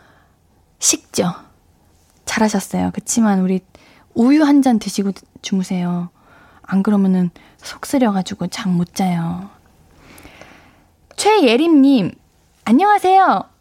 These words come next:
친구 추천으로 볼륨 들으러 왔어요. 저번에 사연 한번 보내는데 안 읽어주셔서 한 번 더 보내봐요. 볼륨 앞으로 더 자주 들으러 올게요. 제가 안 읽었어요? 왜요?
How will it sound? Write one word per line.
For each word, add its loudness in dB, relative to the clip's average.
친구 0
추천으로 0
볼륨 2
들으러 2
왔어요. -6
저번에 2
사연 2
한번 2
보내는데 2
안 0
읽어주셔서 0
한 -2
번 2
더 2
보내봐요. -4
볼륨 2
앞으로 0
더 -4
자주 -6
들으러 -2
올게요. -6
제가 2
안 2
읽었어요? 2
왜요? 4